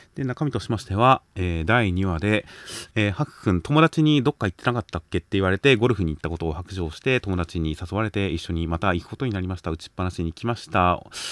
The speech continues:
えー、思わずのめり込んでしまって、打ちまくってしまいます。翌朝も早く行って打ってしまいます。そして、えー、こんなに本気になって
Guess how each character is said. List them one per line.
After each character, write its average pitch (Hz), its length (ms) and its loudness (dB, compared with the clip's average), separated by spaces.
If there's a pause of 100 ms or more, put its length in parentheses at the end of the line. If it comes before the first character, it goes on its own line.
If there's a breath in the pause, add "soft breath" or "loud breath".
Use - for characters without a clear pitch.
(180 loud breath)
え 113 160 4
ー、 104 60 0
思 117 160 2
わ 117 80 0
ず 90 240 -2
の 95 140 0
め 101 80 2
り 95 60 -8
込 107 160 -6
ん 95 40 -2
で 87 60 -4
し - 140 -8
ま 85 80 -4
っ - 20 -10
て、 123 260 -4
打 95 100 -6
ち - 120 -8
ま 85 80 -4
く - 80 -20
っ - 40 -20
て 85 140 -10
し - 100 -8
ま 80 100 -4
い 80 60 -4
ま 78 100 -6
す。 - 120 -8
翌 80 240 -4
朝 90 160 -4
も 87 80 -4
早 104 220 -4
く 92 100 -8
行 85 80 -8
っ - 20 -20
て - 160 -6
打 90 60 -2
っ - 20 -4
て - 180 -10
し 95 120 -8
ま 87 80 -2
い 87 60 -2
ま 87 100 -4
す。 80 240 -6
そ - 160 -10
し - 80 -14
て、 143 300 2
え 104 440 2 (440 loud breath)
ー、 123 80 -4 (240)
こ - 120 -8
ん 123 40 0
な 120 100 2
に 117 100 0
本 117 220 0
気 127 120 -4
に 120 60 0
な 120 80 0
っ - 40 -10
て - 100 -20